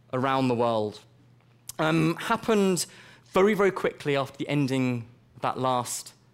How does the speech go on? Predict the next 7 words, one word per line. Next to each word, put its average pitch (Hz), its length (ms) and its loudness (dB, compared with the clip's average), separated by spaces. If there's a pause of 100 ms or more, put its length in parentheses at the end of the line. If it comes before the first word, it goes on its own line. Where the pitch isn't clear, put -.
(260)
ice - 280 -6
age. - 320 -20 (1200)
That, 123 140 -6
that, 143 160 -4
that 143 240 -2 (420)
interglacial 175 640 2
period 127 540 -2